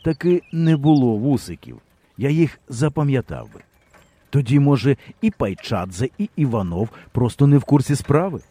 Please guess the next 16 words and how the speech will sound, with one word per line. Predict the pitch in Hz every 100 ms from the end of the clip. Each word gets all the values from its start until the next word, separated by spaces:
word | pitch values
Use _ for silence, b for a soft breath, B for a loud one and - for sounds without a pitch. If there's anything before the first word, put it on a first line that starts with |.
| _ _ B B
Коли | - 202 240
проводиться | 185 214 214 196 147 139 - 143
секретна | - 170 139 113 - 76
операція, | 78 98 104 170 - 127
про | - 147 202
неї | 196 196 214
знає | 139 151 175 180
дуже | 151 160 196
обмежена | 208 196 117 113 120 190 202
кількість | 202 185 170 196 180
людей, | 214 233 240 101 69 B B
навіть | 120 139 147 131
серед | 151 147
своїх. | - 139 220 120 67 _ _ _ _ _
Це | 98
закон. | 87 135 143 208 90